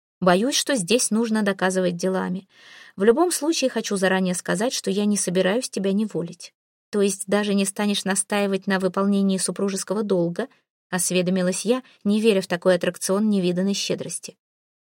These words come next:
"Стану", — совершенно честно ответил Аделард Северный. "Но не сразу и дам привыкнуть. Мне все же нужен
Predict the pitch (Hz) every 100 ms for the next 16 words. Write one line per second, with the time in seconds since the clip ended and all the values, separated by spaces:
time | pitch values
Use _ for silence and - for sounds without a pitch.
0 | - - - 233 196 180 175 180 240 _
1 | _ _ - - 170 170 175 170 170 196
2 | 247 277 240 170 175 226 - 190 175 175
3 | 175 - 208 180 160 170 _ _ _ _
4 | - 180 180 214 277 208 196 233 247 170
5 | 175 202 208 170 - 180 - - _ _
6 | - 175 180 196 208 - 180 196 190 185
7 | 202 240 185